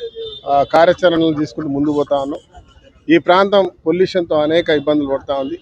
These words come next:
పొల్యూషన్ను కంట్రోల్ చేసేది ఇవాళ ఒకటే ఒకటి, పచ్చదనం.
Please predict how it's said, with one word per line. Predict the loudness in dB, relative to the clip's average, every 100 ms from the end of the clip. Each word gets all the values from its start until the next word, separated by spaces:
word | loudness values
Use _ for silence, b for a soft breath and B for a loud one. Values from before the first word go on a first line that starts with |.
| -16 -6
పొల్యూషన్ను | 0 0 2 0 2 0 -2 _ _ _ -6
కంట్రోల్ | -2 2 2 4
చేసేది | 2 2 2
ఇవాళ | 2 2
ఒకటే | -2 0 2
ఒకటి, | 2 0 -14 -14 -20 _ _ _ -20 _ -4
పచ్చదనం. | -4 -2 -4 -4